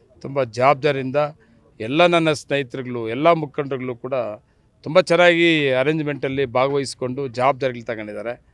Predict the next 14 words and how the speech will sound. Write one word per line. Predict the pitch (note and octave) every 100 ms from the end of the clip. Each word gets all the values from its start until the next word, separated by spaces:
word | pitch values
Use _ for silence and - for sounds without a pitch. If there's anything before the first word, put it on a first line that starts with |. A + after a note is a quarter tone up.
| _ _ _ _ -
ಆ, | D3 D3 D3 C#3+
ಮತ್ತು | C3+ C3 - G3 G3
ನನ್ನ, | F3+ E3 E3 D#3 D3+ C#3+ C#3 _ _ _ -
ಆ, | D3 C#3+
ಹಿತೈಷಿಗಳಿಗೆ, | C#3 B2+ E3+ F3+ E3 C#3+ C3 G#2+ F#2+ _ _ _ _ _ _ _ -
ಆ, |
ತಾಲೂಕಿನ | A#2+ C3+ D3 D#3 B2+ D3 C#3+
ನನ್ನ, | C#3 C3+ C3+ C3 B2+ B2 B2+ _ _ -
ಆ, | C3+ C3+ B2+ B2+ B2 A#2+ A#2 A2+ A#2 _ _ _ -
ಎಲ್ಲ | B2+ D#3 E3
ಜನತೆಗೆ, | C3+ C#3 B2 C3+ B2+ B2+
ಮತ್ತು | A#2+ C3+ C3 C3 A#2+
ಜಿಲ್ಲೆಯ | B2+ D#3+ E3 D#3
ನನ್ನ, | C#3+ C3+ C3+